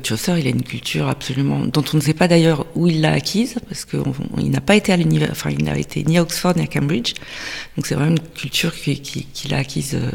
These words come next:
par lui-même, bon, même si à Londres il y a quand même beaucoup de réseaux, et cetera. Et, euh, et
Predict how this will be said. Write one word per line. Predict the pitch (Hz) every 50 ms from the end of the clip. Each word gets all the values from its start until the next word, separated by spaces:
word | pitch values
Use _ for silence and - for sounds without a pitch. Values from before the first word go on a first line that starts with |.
| - -
par | 135 135 131
lui-même, | 123 135 139 143 156 156 156
bon, | 139
même | 131 131 - 123
si | - - 143
à | 131
Londres | 131 139 151 143 131
il | 123 127
y |
a | 127
quand | - 131
même | 127 123 123
beaucoup | 123 123 - -
de | - -
réseaux, | 127 127 117 127 135 143 139 135
et | 127 131
cetera. | - - - 135 147 180 - - - - - - - - - - - - - - - -
Et, | - 151 151 147 147
euh, | 135 143 139 131 - 80 - - -
et | - - -